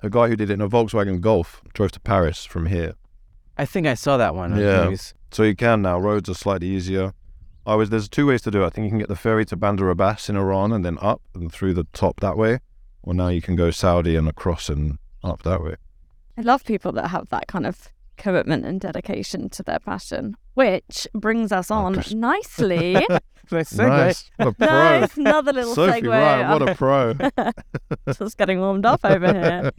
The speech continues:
Speaker 1: <laughs>
Speaker 3: I feel like when we first met, we bonded over your ability to decide you were gonna go vegan, give up
Speaker 1: <laughs>
Speaker 3: coffee, give up something, train for something, and just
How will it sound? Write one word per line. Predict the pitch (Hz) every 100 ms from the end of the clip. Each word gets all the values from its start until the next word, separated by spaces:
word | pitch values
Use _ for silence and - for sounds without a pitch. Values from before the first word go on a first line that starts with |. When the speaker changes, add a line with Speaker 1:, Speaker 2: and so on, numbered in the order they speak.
| -
Speaker 1:
<laughs> | - -
Speaker 3:
I | 233
feel | 269 277 294
like | 320 220
when | 247
we | 240 233
first | - 240 202 214
met, | 208 170 101 - - - 190
we | 196 196 190 180 190
bonded | 180 170 156 151 -
over | 185 175 160 147 147 101 - - - -
your | 185 202 190 180 -
ability | 175 165 170 - 156 151 - -
to | - 202 165 156 156 147 127 - - - - -
decide | - 202 196 190 196
you | 202
were | 190
gonna | 180 165 160 - - - -
go | 220 233
vegan, | 233 226 196 202 196 196 196 - 123 123 -
give | 226
up | 226
Speaker 1:
<laughs> | 135
Speaker 3:
coffee, | - 208 - 196 185 185 - -
give | 196 190
up | 214 -
something, | 208 185 - 180 170 165 165 175
train | - 202 202
for | 190
something, | 190 190 170 - 175 170 160 - -
and | 175 170
just | 170 165 - -